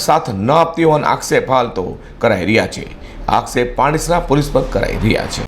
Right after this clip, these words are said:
પાંડેસરા પોલીસ વારંવાર વિવાદમાં સપડાઈ રહી હોય તેમ લાગી રહ્યું છે, ત્યારે હાલમાં અસામરિક તત્વ વિરુદ્ધ ફરિયાદ કરવા પહોંચેલા શ્રમજીવી પરિવારને પોલીસે ધક્કે ચઢાવ્યો હોવાનું સામે આવ્યું છે, જેમાં પાંડેસરા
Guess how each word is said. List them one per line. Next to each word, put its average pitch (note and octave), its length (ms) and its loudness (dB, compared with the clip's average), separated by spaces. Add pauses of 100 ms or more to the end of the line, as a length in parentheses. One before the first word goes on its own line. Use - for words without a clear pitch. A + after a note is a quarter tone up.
(120)
પાંડેસરા E3 520 2 (120)
પોલીસ E3 340 -6
વારંવાર D3 420 0 (140)
વિવાદમાં D3 400 -2
સપડાઈ A#2+ 380 -2
રહી C3+ 80 0
હોય C3+ 180 -2
તેમ C3+ 240 0
લાગી F#2+ 240 -4
રહ્યું G2 240 -2
છે, - 100 -12 (400)
ત્યારે G2 240 -2
હાલમાં D3 440 0
અસામરિક D#3+ 440 -4
તત્વ C#3 320 -2
વિરુદ્ધ C#3 380 -6
ફરિયાદ C3 340 -2
કરવા C3 300 -2
પહોંચેલા B2+ 420 -2
શ્રમજીવી B2 540 -4
પરિવારને A#2 420 -2 (320)
પોલીસે C#3+ 280 -2
ધક્કે C3 440 -4
ચઢાવ્યો C#3+ 420 0
હોવાનું A#2+ 320 -4 (220)
સામે B2 220 0
આવ્યું G2 340 -6
છે, - 120 -18 (460)
જેમાં A2+ 400 -2 (220)
પાંડેસરા E3+ 520 0